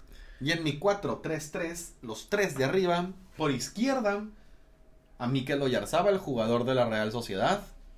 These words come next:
un futuro, un futuro y presente de la selección española. Por derecha,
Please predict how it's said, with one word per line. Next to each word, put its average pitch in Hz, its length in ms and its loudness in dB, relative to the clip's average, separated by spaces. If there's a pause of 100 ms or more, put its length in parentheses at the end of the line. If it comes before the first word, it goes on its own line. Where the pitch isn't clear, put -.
(320)
un 123 120 -2
futuro, 120 1040 2 (600)
un 135 160 -2
futuro 165 320 -4
y 185 80 0
presente 139 560 -2
de 98 80 0
la 92 100 -2
selección 98 400 -6
española. 127 600 0 (1080)
Por 147 200 2
derecha, 156 560 2